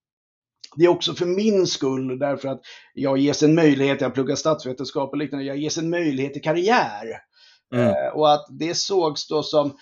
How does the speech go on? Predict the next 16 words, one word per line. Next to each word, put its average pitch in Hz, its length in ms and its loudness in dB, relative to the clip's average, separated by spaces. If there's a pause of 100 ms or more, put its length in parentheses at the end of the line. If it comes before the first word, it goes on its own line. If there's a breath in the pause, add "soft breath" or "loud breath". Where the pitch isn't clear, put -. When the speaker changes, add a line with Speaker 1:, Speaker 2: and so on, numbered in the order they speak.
(160 loud breath)
Speaker 1:
lite 151 220 -6
progressivt 208 720 0
i 156 60 -6
förhållande 143 640 -2
till 147 120 -6
det - 120 -6
som 131 160 -6
uppfattades 127 520 -4
som, 131 160 -2
liksom, 123 240 -6
en, 123 80 -4 (340)
ett 123 60 -12
måstigt - 600 -2
utslag 180 800 -2
av 131 200 -2 (160)
kollektivism. 139 760 -6